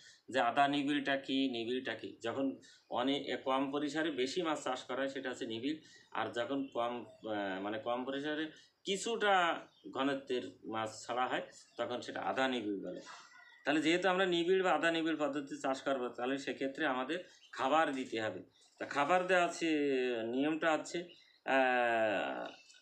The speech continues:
সাধারণত ওজনের, ও-, দেহের ওজনের শতকরা পাঁচ থেকে আট, পাঁচ থেকে আট হারে চাউলের কুড়া, আহ, দিতে হবে এবং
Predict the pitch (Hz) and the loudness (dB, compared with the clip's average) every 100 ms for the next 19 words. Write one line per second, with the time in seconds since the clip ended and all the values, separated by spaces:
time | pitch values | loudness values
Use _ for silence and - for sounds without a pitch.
0 | - 127 139 139 170 151 143 160 151 139 | -4 0 2 2 2 2 2 2 2 -2
1 | - - - 139 135 - 135 170 190 160 | -10 -16 -4 -4 -2 0 2 4 4 2
2 | 156 180 - 151 147 160 165 143 143 - | 2 -2 0 0 2 0 0 0 -4 -4
3 | 165 147 135 - - _ - - _ _ | 0 2 2 0 -10 _ -20 -20 _ _
4 | - 131 135 185 185 - 139 147 135 151 | 0 2 2 0 0 2 4 4 4 2
5 | 170 180 143 135 139 135 - 151 180 - | 2 0 2 2 2 0 0 0 0 -2
6 | - _ _ _ 131 131 127 123 120 117 | -16 _ _ _ 2 4 6 4 4 2
7 | 110 110 107 135 131 113 117 139 - - | 2 2 0 0 0 0 -2 -4 -8 -20
8 | - - 117 123 123 123 113 - | -20 -4 0 2 0 -2 -4 -8